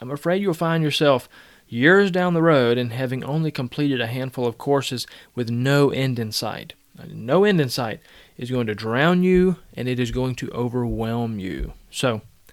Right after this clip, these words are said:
decide on your graduation date. A fourth thing, plan out your schedule.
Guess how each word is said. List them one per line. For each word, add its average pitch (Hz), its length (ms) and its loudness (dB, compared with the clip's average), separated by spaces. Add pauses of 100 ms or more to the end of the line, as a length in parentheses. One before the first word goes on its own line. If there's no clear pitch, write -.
(120)
decide 123 540 -4
on 117 480 -6
your - 140 -12
graduation 104 640 -8
date. 85 320 -10 (640)
A 147 40 -2
fourth 208 280 4
thing, 139 260 -2 (340)
plan 196 220 2
out 185 160 2
your 156 80 2
schedule. 113 480 -6